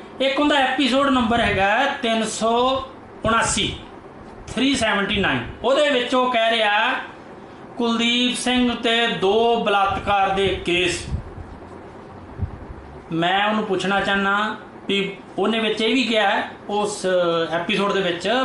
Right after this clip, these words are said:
ਵੀ ਲੇਡ-, ਦੋ ਔਰਤਾਂ ਨਾਲ ਦੋ ਬਲਾਤਕਾਰ ਦੇ ਕੇਸ।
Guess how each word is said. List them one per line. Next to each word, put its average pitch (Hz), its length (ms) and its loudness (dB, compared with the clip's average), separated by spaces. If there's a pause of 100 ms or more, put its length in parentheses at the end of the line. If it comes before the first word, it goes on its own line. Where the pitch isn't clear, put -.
ਵੀ 226 140 0
ਲੇਡ-, 190 760 0
ਦੋ 208 340 2
ਔਰਤਾਂ 233 440 4
ਨਾਲ 208 220 0
ਦੋ 170 360 -2 (640)
ਬਲਾਤਕਾਰ 190 400 0
ਦੇ 165 120 0
ਕੇਸ। 131 260 -4